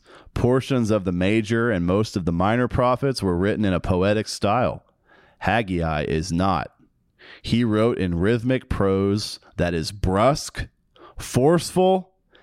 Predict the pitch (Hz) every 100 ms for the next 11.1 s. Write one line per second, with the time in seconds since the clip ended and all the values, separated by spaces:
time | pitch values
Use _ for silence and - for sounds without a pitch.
0 | _ _ - 101 107 101 107 98 95 85
1 | - - - _ _ _ _ _ _ _
2 | _ _ _ _ _ _ _ _ _ _
3 | _ _ _ _ _ _ _ _ _ _
4 | _ - - 78 92 101 - - 85 80
5 | 87 82 85 82 82 80 80 - 101 107
6 | 95 85 78 - 71 87 85 - - -
7 | 113 147 - 131 117 - - 107 71 -
8 | - _ _ _ _ _ _ _ _ _
9 | _ _ _ _ _ _ - 87 80 85
10 | 82 78 98 117 104 98 104 107 78 -